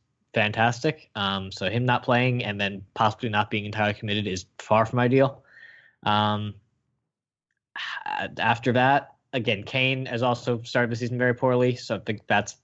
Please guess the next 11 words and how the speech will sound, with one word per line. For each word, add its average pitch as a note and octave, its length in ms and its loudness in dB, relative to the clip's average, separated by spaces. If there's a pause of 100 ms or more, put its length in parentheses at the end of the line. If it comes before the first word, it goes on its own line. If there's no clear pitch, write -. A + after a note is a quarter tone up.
probably A#2 800 2 (760)
if A#2 80 0
I A#2+ 60 2
had A2+ 200 2
to A2 60 0
cite A#2 320 0
one A2 300 0
specific A2+ 400 -4
thing, A#2 420 -2
it's, A2+ 320 -4
um, G2 400 0